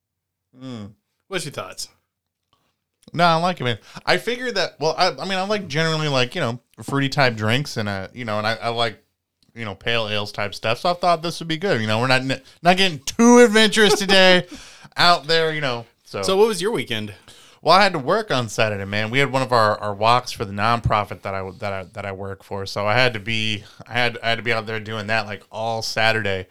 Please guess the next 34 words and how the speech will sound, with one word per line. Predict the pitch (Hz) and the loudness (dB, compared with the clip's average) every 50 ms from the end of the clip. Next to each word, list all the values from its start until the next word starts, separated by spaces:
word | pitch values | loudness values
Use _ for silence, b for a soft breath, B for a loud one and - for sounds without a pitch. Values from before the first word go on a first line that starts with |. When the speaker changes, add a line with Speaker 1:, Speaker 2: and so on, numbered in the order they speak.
| b b | b b
Speaker 1:
I | - 113 | -6 0
thought | 120 156 156 | 2 4 4
I | 165 165 | 4 4
was | 156 156 | 2 2
gonna | 160 156 | 0 0
get, | 151 143 | 0 0
like, | 127 117 101 | 0 -2 -2
half | - - 117 113 120 120 - | -2 0 2 2 2 2 0
of | 127 | -4
the | 123 | -2
day | 120 117 113 | 0 2 2
off | 107 104 104 - | 2 0 0 -4
Friday, | - 110 101 101 104 110 113 117 | -4 -4 -2 0 0 0 0 0
like, | 110 107 101 - 104 | 0 -2 -4 -6 -6
or | 107 | -4
maybe, | 104 107 110 | -2 0 0
like, | 107 104 98 | 0 -2 -2
half | - 107 104 104 101 - | -2 0 0 0 -2 -4
of | 110 | -6
the | 107 101 | -4 -2
day | 104 | -2
off | 104 98 - | -2 -2 -4
today. | - 104 104 101 98 | -8 -6 -6 -4 -4
That | 95 101 101 92 | -2 -4 -4 -4
didn't | 104 95 90 90 | -6 -10 -10 -10
happen. | 90 87 85 82 - 90 87 87 b b b b b b b b b b | -10 -10 -10 -10 -12 -14 -16 -16 b b b b b b b b b b
So, | _ - 107 101 98 98 98 | _ -10 -8 -6 -6 -6 -6
like, | 98 95 101 | -4 -2 -2
I've | 110 107 104 | -2 0 -2
been, | 104 101 | -4 -4
just | 104 98 - | -6 -8 -10
been | 104 95 95 | -12 -10 -4
working | 95 104 101 98 - 104 | 0 0 0 0 -2 -4
all | 98 98 95 92 87 85 | -4 -4 -4 -4 -8 -10